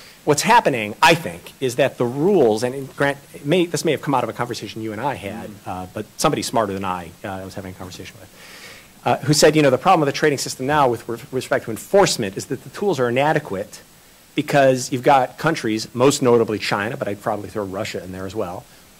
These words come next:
Speaker 1: who are, are working in the gaps in those agreements. And we don't really have laws or rules that kinda get at that.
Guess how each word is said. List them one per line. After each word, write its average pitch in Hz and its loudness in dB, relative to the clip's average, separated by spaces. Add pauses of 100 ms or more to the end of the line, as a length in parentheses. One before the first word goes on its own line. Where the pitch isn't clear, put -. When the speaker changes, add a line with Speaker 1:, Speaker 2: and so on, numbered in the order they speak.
Speaker 1:
who 151 4
are, 123 6 (520)
are 127 2
working 156 2
in 117 0
the 113 -4
gaps - 0
in 120 -6
those 117 -2
agreements. 110 -6
And 117 -8
we 120 -2
don't 139 0
really 135 4 (420)
have 139 2
laws 139 6
or 117 2
rules 131 6
that 120 0 (180)
kinda 165 -6
get 131 0
at - 0
that. - -6